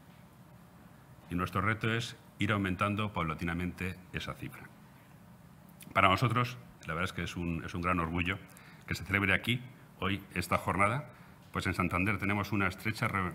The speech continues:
relación con Plena Inclusión, desde hace mucho tiempo ya, desde la firma del primer convenio de colaboración hace casi una década.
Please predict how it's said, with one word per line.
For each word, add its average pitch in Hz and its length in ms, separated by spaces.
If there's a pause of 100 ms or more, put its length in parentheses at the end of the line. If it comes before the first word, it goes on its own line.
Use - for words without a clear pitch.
relación 90 560
con 82 240
Plena 87 320
Inclusión, 67 600 (460)
desde 95 140
hace 127 120
mucho 98 180
tiempo 69 260
ya, 60 180 (300)
desde - 160
la 78 120
firma 107 580 (420)
del 76 140
primer 101 240
convenio 101 320
de - 20
colaboración 92 580 (140)
hace 95 300
casi 90 420
una 67 180
década. - 380